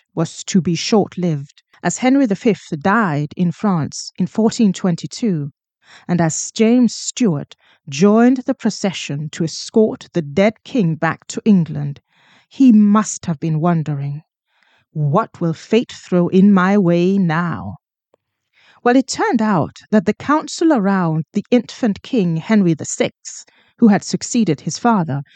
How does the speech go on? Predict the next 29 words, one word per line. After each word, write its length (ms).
really, 1040
really 840
wanted 520
to 160
rid 220
themselves 800
of 120
their 200
Scottish 640
prisoners. 680
I 160
mean, 360
a 60
hostage 800
is 160
practically 640
useless 760
if 160
no 240
one 260
is 180
willing 300
to 120
pay 280
up. 180
And 180
by 220
this 380
time, 540